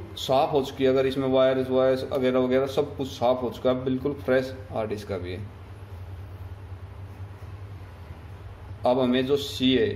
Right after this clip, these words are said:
इसमें विंडो इंस्टॉल करनी है और इसको सिलेक्ट करते हैं और नेक्स्ट कर देंगे अब।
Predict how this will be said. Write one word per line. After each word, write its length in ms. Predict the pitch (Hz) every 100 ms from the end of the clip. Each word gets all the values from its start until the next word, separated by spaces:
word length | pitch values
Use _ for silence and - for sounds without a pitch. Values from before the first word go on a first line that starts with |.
| -
इसमें 320 | 131 143 151 147 - - -
विंडो 260 | 127 127 127
इंस्टॉल 280 | 123 120
करनी 240 | 113 107 113
है 180 | 143 - - -
और 160 | 117
इसको 320 | 120 - - 233 - -
सिलेक्ट 360 | - 127 123 -
करते 300 | - - 120
हैं 540 | 135 156 - - - -
और 120 | 117
नेक्स्ट 300 | 123 131 -
कर 80 | 104
देंगे 280 | 98 92 95
अब। 140 | 85